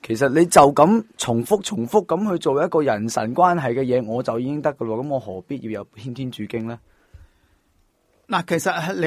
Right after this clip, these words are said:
Speaker 2: 係講到呢度呢，我就幾贊成佛教嘅禪坐啊。佢喺靜坐嘅時候係連諗嘢都唔使諗過。其實佢最高明嘅境界就唔諗嘢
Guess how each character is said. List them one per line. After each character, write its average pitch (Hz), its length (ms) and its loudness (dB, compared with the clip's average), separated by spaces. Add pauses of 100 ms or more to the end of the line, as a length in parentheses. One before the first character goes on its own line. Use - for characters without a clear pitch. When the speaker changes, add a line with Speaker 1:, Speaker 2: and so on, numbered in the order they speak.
Speaker 2:
係 180 140 2
講 180 180 2
到 202 80 4
呢 180 160 2
度 135 140 -2
呢， 170 260 2 (680)
我 160 200 0
就 143 180 -2
幾 - 220 -8 (200)
贊 143 380 0
成 117 200 -12
佛 - 240 -10
教 139 300 -6
嘅 131 260 -8 (200)
禪 127 520 -8
坐 123 320 -4
啊。 120 100 -12 (600)
佢 240 160 6
喺 254 180 2
靜 165 300 2
坐 170 180 6
嘅 - 20 0
時 139 60 -2
候 123 80 0
係 143 180 -4 (220)
連 139 240 -6
諗 139 160 -4
嘢 202 100 0
都 190 80 -4
唔 156 80 -6
使 139 100 -8
諗 127 260 -4
過。 101 180 -18 (500)
其 165 120 -2
實 165 100 -4
佢 175 220 0
最 170 320 4
高 240 240 6
明 156 160 -2
嘅 143 100 0
境 147 180 -2
界 143 160 -2
就 131 120 -10
唔 117 100 -14
諗 120 160 -10
嘢 127 140 -8